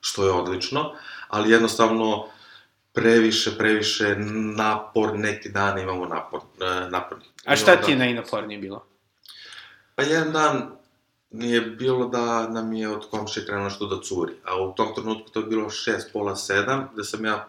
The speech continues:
Speaker 1: pre pola sata došao kod kuće i taman sam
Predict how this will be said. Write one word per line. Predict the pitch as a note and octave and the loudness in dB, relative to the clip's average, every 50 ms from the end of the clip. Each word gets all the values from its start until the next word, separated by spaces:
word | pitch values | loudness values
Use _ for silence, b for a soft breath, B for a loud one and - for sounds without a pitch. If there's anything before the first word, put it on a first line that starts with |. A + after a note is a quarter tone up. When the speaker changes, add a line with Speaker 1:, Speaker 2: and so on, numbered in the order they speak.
| - _ _ | -16 _ _
Speaker 1:
pre | - G2 - | -6 -4 -2
pola | - G#2+ G#2 G2+ | 0 0 0 0
sata | - G#2 G2+ - G2+ G2 - - F#2+ | -2 -4 -2 -2 -2 -4 -4 -8 -10
došao | G2 F#2+ G2 G2 F#2+ - - F2 | -6 -2 -2 -2 -2 -4 -6 -8
kod | E2+ - - F#2 F2+ - | -6 -6 -6 -6 -4 -4
kuće | A2+ - - - C#3+ - B B B B B B B B B B B B B | -4 -4 -2 -4 -4 -6 B B B B B B B B B B B B B
i | A#2 A2+ A2+ A2+ | -8 -6 -6 0
taman | - A2+ A2+ A2+ A2+ A#2 A2+ G#2+ | 2 2 4 4 2 2 0 -2
sam | - - G#2+ G2+ F#2+ F2+ - - b | 0 0 0 0 0 -2 -6 -10 b